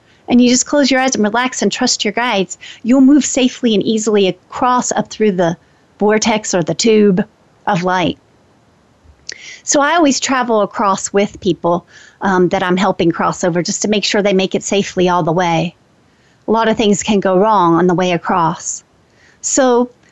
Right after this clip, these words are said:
for that man, for example, I took him to higher planes. You know, I, I take him higher, higher. I travel along with the spirit guides, with the angels, and make sure he gets up through where, where he's supposed to go,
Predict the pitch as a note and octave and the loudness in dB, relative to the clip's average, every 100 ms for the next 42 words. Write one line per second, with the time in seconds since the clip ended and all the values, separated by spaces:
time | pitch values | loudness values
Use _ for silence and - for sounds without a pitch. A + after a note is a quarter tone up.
0 | - A#3 C4+ D#4+ A#3+ G3 F#3+ F#3+ E3+ F3+ | -4 -2 0 0 0 0 0 -2 0 -2
1 | F#3+ G#3 F#3+ B3+ - A3 F#3+ - G3+ G3 | 0 -2 0 -2 0 0 0 0 2 2
2 | G3 - A3 G#3+ G3 G3 G3+ F#3 F3 - | 0 -4 -2 0 0 -2 -2 0 0 0
3 | F#3 F#3 F#3 F3+ F#3 - A3 A3 G3 G#3+ | 0 0 -2 -2 -4 -2 -2 0 0 0
4 | G3+ F#3 G3+ G3 F#3 F3+ - G#3 G3+ F#3+ | 0 -2 -2 -2 -2 -2 -2 -2 0 2
5 | F#3 F#3+ F#3+ - G3 - F#3 G3+ F#3+ F#3+ | 2 2 0 0 -4 -2 -2 0 -2 -2
6 | F#3+ F#3+ F#3 F3+ E3+ - - - - A3 | -2 0 2 2 0 -4 -12 -6 0 2
7 | G3+ - A#3 A#3 G#3+ F#3+ G#3 G3 G3 - | 2 0 0 0 0 0 -2 -2 -6 -6
8 | - A3 G3 F#3+ F3 - - - G3 G3+ | -2 2 2 2 -2 -8 -6 0 0 2
9 | F#3 G3 G3+ F#3 - - G3+ F3+ | 0 0 0 0 0 -2 0 -2